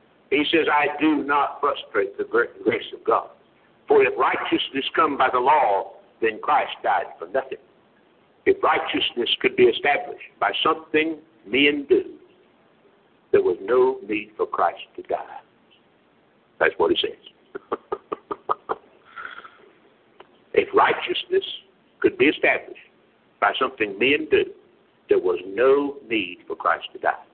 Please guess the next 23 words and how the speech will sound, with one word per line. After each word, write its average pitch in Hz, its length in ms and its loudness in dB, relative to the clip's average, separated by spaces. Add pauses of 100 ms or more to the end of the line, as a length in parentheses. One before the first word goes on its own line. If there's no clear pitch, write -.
(840)
They 120 60 0
couldn't 135 260 2
have 123 100 -2
used 117 220 -2
stronger 90 320 0
language. 87 340 -8 (100)
Salvation 170 720 2
by 139 180 2 (100)
grace 160 320 0
alone, 185 540 0 (320)
in 135 200 -2
Christ 180 300 0 (100)
alone, 196 440 4
received 175 440 -2
by - 140 2 (120)
faith 180 280 0
alone, 202 640 2 (220)
without 156 360 0
works 330 280 2
of 151 100 0
any 190 260 2
kind. 147 340 0 (420)
That's 139 180 0